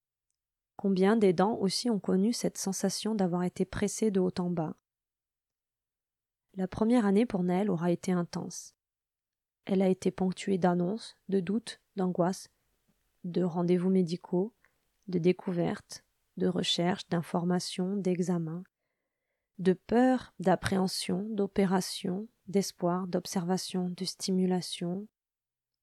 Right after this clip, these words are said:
Un an à tout faire pour aller de l'avant. Une énergie qui s'impose à nous. Même épuisés, nous sommes là, les parents, à faire face à l'inconnu.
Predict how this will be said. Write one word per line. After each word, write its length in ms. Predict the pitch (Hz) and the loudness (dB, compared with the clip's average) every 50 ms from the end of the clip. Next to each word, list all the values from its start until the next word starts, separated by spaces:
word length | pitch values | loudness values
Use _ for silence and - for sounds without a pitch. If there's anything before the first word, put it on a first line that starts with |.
| _ _ _ _ _ _ _ _ _ _ _ _ _ - | _ _ _ _ _ _ _ _ _ _ _ _ _ 2
Un 260 | 220 226 226 208 196 | 4 6 6 6 6
an 220 | 185 190 226 233 - | 4 2 0 -2 0
à 120 | - 190 180 | 0 0 0
tout 200 | - - - - | 0 -4 -10 -8
faire 400 | - - - - 196 202 214 - | -8 -6 -2 0 2 2 0 -2
pour 180 | - - 170 | -6 -2 0
aller 200 | 180 175 180 190 | 2 4 4 4
de 80 | 165 180 | 4 2
l'avant. 360 | 175 175 170 160 170 165 170 - _ _ _ _ _ _ _ _ _ _ _ _ _ _ _ _ _ _ _ _ - | 2 2 0 -2 -4 -6 -8 -10 _ _ _ _ _ _ _ _ _ _ _ _ _ _ _ _ _ _ _ _ -2
Une 120 | 202 185 190 | 2 4 6
énergie 480 | 190 185 185 185 180 180 - 247 269 | 6 6 4 2 2 0 0 -2 -2
qui 140 | - - - | -2 -2 -8
s'impose 460 | - - - 196 185 - - 202 185 | -4 -2 -2 -2 -2 0 -2 0 2
à 100 | 196 190 | 2 2
nous. 220 | 185 180 190 190 - _ _ _ _ _ _ _ _ _ _ _ _ _ _ _ - | 2 0 -2 -4 -8 _ _ _ _ _ _ _ _ _ _ _ _ _ _ _ -6
Même 220 | - 196 240 269 277 | 0 0 2 4 4
épuisés, 680 | 262 233 - - - - 196 180 160 180 180 214 247 _ _ - | 2 2 0 -2 -8 -6 -6 -4 0 0 0 0 -2 _ _ -4
nous 120 | 190 196 180 | -4 -4 -2
sommes 280 | - - 185 180 175 | 0 0 0 2 2
là, 220 | 165 160 170 233 254 _ _ _ _ _ _ _ _ _ _ _ _ | 2 0 -2 -4 -8 _ _ _ _ _ _ _ _ _ _ _ _
les 160 | - 175 165 165 | -8 -6 -6 -4
parents, 500 | - - 170 151 143 160 180 190 226 254 _ _ _ _ _ _ _ _ _ _ _ - | -4 -4 -6 -6 -6 -8 -8 -10 -10 -10 _ _ _ _ _ _ _ _ _ _ _ -4
à 60 | 196 | -4
faire 200 | - - 202 190 | 0 0 0 0
face 260 | - - 247 240 - | 2 0 0 2 2
à 60 | 202 185 | 0 2
l'inconnu. 540 | 180 185 190 - - 190 175 170 180 180 | 2 0 0 0 -2 -2 -2 -2 -4 -8